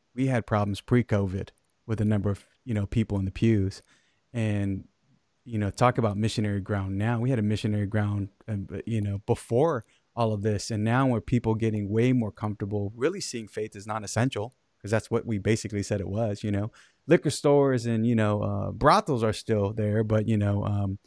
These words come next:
but the church is basically non-essential, and we've allowed that to occur, and so people are very comfortable, um, if at all, uh,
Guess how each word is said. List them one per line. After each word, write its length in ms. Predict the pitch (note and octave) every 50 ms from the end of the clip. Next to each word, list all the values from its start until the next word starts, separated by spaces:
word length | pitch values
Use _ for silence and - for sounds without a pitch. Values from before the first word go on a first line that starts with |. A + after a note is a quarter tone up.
| _ _ _ _ _ _ -
but 140 | A#2+ A2+ -
the 60 | A2
church 380 | - - C#3 C3+ A#2 - -
is 220 | A2+ G#2 F#2+ - - _ _ _
basically 420 | - A2 G2+ - G#2 - G#2 G#2
non-essential, 720 | G2 G2 G2 G2 F#2 - A2+ A2+ A#2 - G#2 F#2+ G2 - -
and 300 | - A2+ G2+ G2 G2 G2
we've 180 | G2 G#2 G2+ G2+
allowed 340 | G2+ G2+ G#2+ A2 A2+ A2 G2+
that 180 | G#2 F#2+ -
to 140 | - A2 G#2+
occur, 340 | G2 - - - D#3+ F3+ D3+
and 120 | A2+ G2
so 120 | - A2+ G#2+
people 280 | - A#2+ A#2+ - A2+
are 60 | A2
very 220 | G2+ G2+ A#2+ B2 A#2+
comfortable, 560 | - - B2 - - C3+ G#2 G#2+ G#2 G#2 - _ _ _ _ _ _ _
um, 440 | - A#2 G#2+ G2+ G2 G2 G2 G2+ - _ _ _ _ -
if 240 | E3+ G3 A3 - -
at 120 | G#2 G#2
all, 440 | A2+ C3+ D3+ A#2 G2+ G#2+ - - _ _ -
uh, 320 | A2 G#2+ G#2 G#2 G#2 G2+